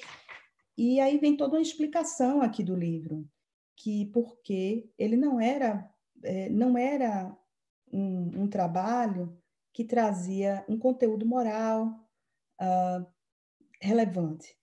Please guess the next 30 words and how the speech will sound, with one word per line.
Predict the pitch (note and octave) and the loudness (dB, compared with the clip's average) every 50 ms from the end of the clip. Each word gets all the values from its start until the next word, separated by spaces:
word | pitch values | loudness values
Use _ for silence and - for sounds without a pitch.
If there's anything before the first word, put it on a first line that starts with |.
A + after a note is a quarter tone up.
| _ _ | _ _
Era | - G#3 A3 A3+ | -2 -2 -2 -2
só | A3 - A#3 | -2 -2 -2
a | A3 | -2
história | G#3+ - - G#3+ G3+ G3 G3 | -4 -4 -4 -4 -4 -2 -2
em | F#3 F3+ - - | -4 -6 -8 -12
si, | - - - - D4 D4 D#4 D4+ D4+ - | -20 -12 -6 -2 0 0 0 0 -4 -6
eram | - G3+ G3+ G3+ | -4 -4 -2 -4
só | G3+ - - F#3+ F#3 | -4 -6 -6 -6 -6
os | F3 F3 - - - - - | -6 -8 -12 -16 -20 -8 -6
fatos, | B3+ B3+ B3+ C4 B3+ B3+ - B3+ A#3 A3+ - | -4 -2 -2 -2 -4 -6 -6 -8 -8 -8 -10
os | - G3+ - | -12 -14 -8
fatos | - G#3+ G#3+ G#3+ G#3+ - | -6 -4 -4 -4 -6 -4
não | - G3+ G3+ | -4 -4 -2
traziam | G#3 G#3+ G3+ F#3 F3+ F#3+ G3+ G3+ | -2 -2 -4 -4 -4 -4 -4 -2
uma | G3 G3 | -2 -2
relação, | F#3+ G3+ G3+ F#3+ F#3 F3+ - - G3 F#3+ F#3+ F#3 F#3 - - - _ _ _ _ _ _ _ - | -2 -2 -4 -4 -6 -8 -8 -6 -6 -4 -6 -6 -8 -12 -18 -20 _ _ _ _ _ _ _ -6
ah, | - F#3+ F#3 F3+ F3+ F3+ F3+ F3 E3+ | -2 0 0 0 0 0 -2 -2 -2
de | - G3 | -2 -2
outras | G3 G3 G3+ F#3+ F3 - | -2 -2 -2 -4 -4 -4
vidas, | F3 E3+ F#3 A#3 B3 B3+ A3 B3 B3+ B3+ B3 B3 - - - _ _ | -4 -2 0 2 2 4 6 6 6 6 4 0 -6 -14 -16 _ _
ou | - G3+ G3 G3 G3 F#3+ F#3 F3 - - _ _ _ _ _ _ _ _ | -2 0 0 0 0 -2 -6 -8 -12 -18 _ _ _ _ _ _ _ _
o, | - G3 G3+ G3+ G3 G3 G3 G3 - | -6 -4 -4 -2 -2 -4 -6 -6 -4
a | G3+ G#3 | -2 0
lição | A3 B3+ B3 - - - - B3+ C4+ D#4+ F#4 G4 | 0 0 0 -4 -8 -4 -2 0 0 0 2 2
moral | D#4 B3+ A3 G3+ F#3+ F#3 F#3 F#3+ G3+ G#3+ A3+ A3 G#3+ | 2 4 4 4 4 4 2 2 2 2 2 2 0
que | - G3+ | -4 -8
se | - - G3 | -8 -8 -6
trazia | - G3 F#3+ F#3 F3 F#3 G3 F#3 | -4 -2 -2 -2 -2 -4 -6 -6
daquela | F3+ F#3+ F#3 - G3+ F#3 F3+ | -4 -6 -6 -4 -4 -4 -4
história, | E3+ - - - G#3 G3+ G#3+ A3 A3 A3 A3+ A3 A3 G#3+ | -4 -6 -6 -4 -2 0 2 2 2 2 2 0 0 -4